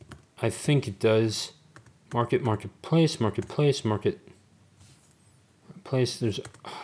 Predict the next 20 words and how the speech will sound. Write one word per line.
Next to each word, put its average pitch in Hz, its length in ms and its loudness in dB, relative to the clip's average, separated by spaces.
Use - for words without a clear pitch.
it's - 160 -10
five. 107 640 0
Um, 107 600 0
and 107 300 -2
team 110 380 -2
review 113 480 4
it 131 240 2
and - 80 -10
make 107 160 -2
sure 113 640 2
that 107 160 0
it 101 100 -2
fits. - 500 -2
Process 120 360 0
will 120 100 2
usually, 110 420 0
will 127 160 2
do 117 180 4
the 113 120 2
rest. - 580 0